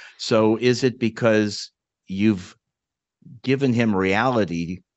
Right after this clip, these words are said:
to know what is reality versus what is fantasy that he's not f-,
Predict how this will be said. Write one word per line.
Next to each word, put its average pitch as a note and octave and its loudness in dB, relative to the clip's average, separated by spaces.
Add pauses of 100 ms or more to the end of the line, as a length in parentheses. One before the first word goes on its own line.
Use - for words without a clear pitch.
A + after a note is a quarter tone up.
to G#2 -6
know G#2 0
what G2 -2
is G2 -4
reality G2 -2
versus F2+ -6
what F#2 -2
is E2+ -6
fantasy G2 -4 (420)
that G2+ 0
he's A2 -2 (120)
not G#2 0
f-, - -20